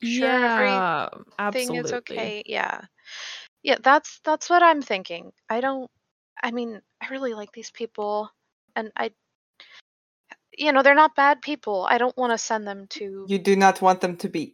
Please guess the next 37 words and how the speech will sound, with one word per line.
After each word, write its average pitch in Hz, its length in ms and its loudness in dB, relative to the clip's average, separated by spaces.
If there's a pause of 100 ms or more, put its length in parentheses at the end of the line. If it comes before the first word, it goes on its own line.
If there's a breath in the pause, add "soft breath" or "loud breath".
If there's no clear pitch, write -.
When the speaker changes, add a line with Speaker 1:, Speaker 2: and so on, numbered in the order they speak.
Speaker 3:
eaten 160 380 -4
by 156 140 0
your 143 200 -2
friend, 156 420 -2
you - 120 -10
mean? - 300 -14 (440)
Speaker 2:
Nope. 269 280 -6 (460)
That's 202 240 -8
it. 269 220 2
Speaker 1:
Yeah, 226 140 4 (640)
exactly. - 600 -10 (460)
But 247 500 6
there 233 320 2
is, 220 600 -2 (500)
uh, 214 340 8
I 285 140 6
believe, 196 280 -6
a 208 40 -14
strong 185 360 -6
chance 196 400 -12
that 196 120 -8
this - 200 -10
could - 340 -6
be - 380 -12
a 185 440 -8 (220)
safe - 420 -10
place - 320 -8
for - 140 -16
them. - 220 -20 (540)
Speaker 3:
Assuming 185 460 2
they 165 140 0
do 160 180 -4
not 151 280 -2 (180)
die. - 380 -4 (1040)
Speaker 1:
Well, 294 140 10
I 240 120 8
mean, 214 340 -2